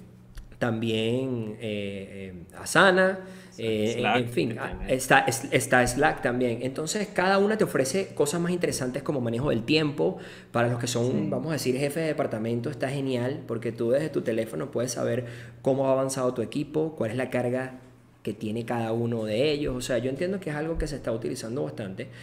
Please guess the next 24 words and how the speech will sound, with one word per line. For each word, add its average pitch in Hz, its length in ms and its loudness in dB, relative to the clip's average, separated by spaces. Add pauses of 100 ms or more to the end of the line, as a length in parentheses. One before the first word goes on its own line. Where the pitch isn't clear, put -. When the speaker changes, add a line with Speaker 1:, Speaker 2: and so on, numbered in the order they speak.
(140)
Speaker 1:
y 127 100 -2
te 131 80 0
ayuda 131 180 4
a 156 40 6
organizarte, 131 680 0
¿no? 127 160 -6
Un, 104 300 -8 (100)
un, 113 300 -8
un 117 180 -6
poquito, 120 480 -6
¿no? 113 160 -14
Eso, 127 320 -6
esas 135 300 -2
herramientas 123 500 -2
son 139 340 -4
fundamentales 110 840 0 (360)
a 110 80 -6
nivel 101 320 -2
tecnológico. 101 600 -8 (320)
Y 127 140 2
hay 175 120 8
o-, - 320 -2
dim-, 127 320 -2
adelante, 110 480 -2